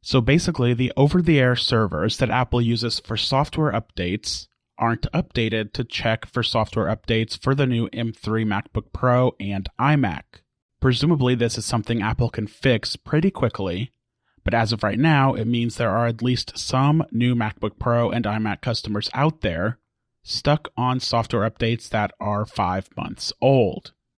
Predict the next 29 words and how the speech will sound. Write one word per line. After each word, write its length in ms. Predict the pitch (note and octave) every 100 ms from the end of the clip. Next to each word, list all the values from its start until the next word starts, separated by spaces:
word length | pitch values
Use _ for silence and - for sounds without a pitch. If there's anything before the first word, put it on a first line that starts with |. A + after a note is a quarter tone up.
| _
Another 340 | - D3+ D#3+ D#3
new 200 | C#3 B2
tidbit 580 | - B2 G#2+ G2+ C3+
is 140 | - C3
that 240 | C3 B2+
with 260 | C3+ F3 -
the 120 | E3+
release 440 | F3 C#3 A#2 A#2 -
of 280 | A#2 A#2+ A#2
the 140 | B2 A#2
M 180 | A#2
three 280 | A2 C3 A#2
Max 640 | A2 A#2+ A#2 A#2 - - -
fourteen-inch 640 | - E3+ - F3 C#3 A#2
MacBook 400 | A2+ A2 - A2+
Pro, 520 | - C3 A#2 G2 B2+ - _ _ _
Apple 260 | - B2 B2+
has 140 | C3
expanded 640 | A#2+ - - C3+ C#3+ D#3 C#3
the 120 | C#3
availability 720 | A#2 A#2 A#2+ A2 G#2+ G#2 A2+
of 140 | G2
high 360 | - - G#2+ A2
power 400 | - - D3+ F3
mode 380 | B2+ G2+ G#2 -
for 160 | -
the 80 | A#2
first 360 | A2 G2 - -
time. 480 | - C3 F#2 -